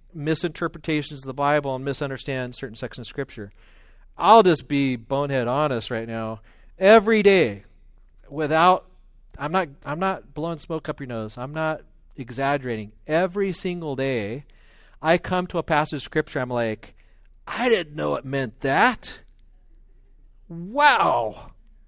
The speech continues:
And then frequently, I find little notes in my margins of my Bible, and I'm like, "That's wrong."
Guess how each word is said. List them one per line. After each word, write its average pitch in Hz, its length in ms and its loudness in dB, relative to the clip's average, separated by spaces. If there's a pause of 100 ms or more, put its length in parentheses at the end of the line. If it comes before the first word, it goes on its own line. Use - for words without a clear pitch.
(460)
And 165 120 0
then 180 260 2
frequently, 170 840 0
I 170 180 4
find 196 600 0
little 190 260 0
notes 151 560 2
in 143 160 -6
my 135 160 -2
margins 160 560 -2
of 147 100 -4
my 131 180 -2
Bible, 160 580 0
and 143 160 -2
I'm 139 100 -2
like, 131 400 0 (380)
"That's 147 380 -2
wrong." 110 480 -6